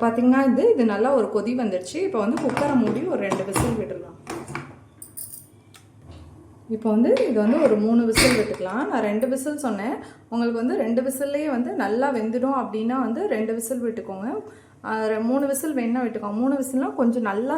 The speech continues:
சாஃப்ட் ஆயிடும், அதனால மூணு விசில் விட்டுக்கோங்க. அதுக்கப்புறம் இப்போ திரும்ப ஸ்டவ் on பண்ணி நம்ம வந்து வதக்கணும்ல, வெங்காயம், தக்காளிலாம் வதக்கணும்ல, அதே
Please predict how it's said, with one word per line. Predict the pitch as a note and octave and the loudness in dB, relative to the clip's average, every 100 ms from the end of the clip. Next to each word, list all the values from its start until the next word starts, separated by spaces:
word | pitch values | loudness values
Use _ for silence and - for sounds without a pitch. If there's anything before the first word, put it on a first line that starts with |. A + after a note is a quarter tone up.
| D#4 | -2
சாஃப்ட் | A3 A3 A3 | -4 -4 -4
ஆயிடும், | F#3 A3 F#4+ | -2 -2 -4
அதனால | A3 G#3 A3+ A3+ | -4 -4 -4 -2
மூணு | G#3 F#3 | -4 -6
விசில் | - G3+ | -10 -10
விட்டுக்கோங்க. | F3 E3+ E3+ F3 F3+ - _ _ _ _ _ - | -10 -12 -14 -14 -18 -20 _ _ _ _ _ -8
அதுக்கப்புறம் | F#3 - A#3 A4+ - | -8 -6 -2 0 0
இப்போ | A3+ A3 | -4 -4
திரும்ப | A#3+ D4 D4+ | -2 -2 -4
ஸ்டவ் | A#3 G#3 B3 | -8 -6 -4
on | A#3 A#3 | -4 -4
பண்ணி | G#3 C#4+ - - - A#3 | -4 -6 -8 -16 -10 -2
நம்ம | A#3 A#3 | 0 2
வந்து | A#3 D4+ F4+ A3+ | 0 0 -2 0
வதக்கணும்ல, | G#3 C#4+ F#4+ D4+ A#3+ A#3 A#3 | 0 0 0 0 2 4 4
வெங்காயம், | A3+ A#3+ C4+ C4 | 2 2 0 0
தக்காளிலாம் | A#3 G#3 G#3 A3+ A3+ | -2 -4 -2 -2 -2
வதக்கணும்ல, | G3+ G#3 A3+ F#3+ C4 B3 | -4 -4 -4 -2 -2 -2
அதே | F#3+ | 0